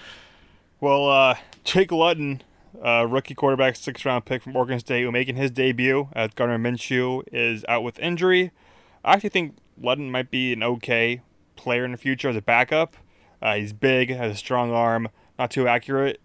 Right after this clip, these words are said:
He's also playing Texans defense, which helps him a lot. So I don't think he's gonna be terrible. Won't be good, won't be terrible. Uh, ultimately, Watson, too much. He'll take over the game. I got twenty-seven twenty-one,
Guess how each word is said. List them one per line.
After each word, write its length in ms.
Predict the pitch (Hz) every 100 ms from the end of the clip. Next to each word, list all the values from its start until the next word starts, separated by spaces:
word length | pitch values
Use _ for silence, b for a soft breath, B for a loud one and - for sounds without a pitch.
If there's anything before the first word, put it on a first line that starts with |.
| _ -
He's 160 | 117
also 260 | - 156 151
playing 240 | 147 131
Texans 460 | 120 127 123 135 113
defense, 520 | 117 120 151 160 -
which 180 | 117 -
helps 260 | 120 117
him 80 | 120
a 40 | 107
lot. 340 | 113 127 135 b b b _
So 100 | 143
I 40 |
don't 180 | 165 151
think 160 | 147
he's 140 | 131 123
gonna 140 | 123
be 260 | 113 110 104
terrible. 460 | - 143 143 170 175
Won't 160 | 165
be 100 | 117
good, 240 | 110 127 143 -
won't 180 | 113
be 60 | -
terrible. 520 | - 151 170 175 175 b b b b
Uh, 180 | 165 165
ultimately, 540 | 156 170 160 160 156 147 _ _ _
Watson, 640 | 127 135 127 151 135 135 -
too 220 | - 135
much. 320 | 127 117 117 -
He'll 100 | 127
take 200 | 127 120
over 160 | 113
the 100 | 113
game. 460 | 113 113 113 113 113 b b b
I 60 | 127
got 160 | 123 -
twenty-seven 720 | 147 139 127 135 131 131 127
twenty-one, 640 | - 113 110 135 139 139